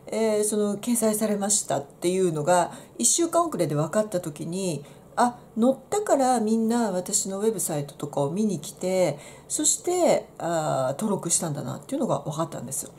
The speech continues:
で、えー、その経緯が、私のその、何ですかね、えー、本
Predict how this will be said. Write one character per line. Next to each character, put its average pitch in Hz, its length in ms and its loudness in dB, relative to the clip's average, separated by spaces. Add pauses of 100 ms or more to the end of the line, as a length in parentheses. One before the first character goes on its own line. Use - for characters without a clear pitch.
(540)
で、 269 240 8 (220)
え 202 560 2
ー、 185 40 -2
そ 240 140 0
の 262 140 4
経 381 260 0
緯 254 160 0
が、 175 460 2 (220)
私 311 560 0
の 302 140 0
そ 294 180 0
の、 233 400 2 (880)
何 180 160 -4
で - 60 -8
す - 100 -6
か 131 80 -4
ね、 147 240 -2 (260)
え 107 840 -8
ー、 - 40 -10
本 233 340 0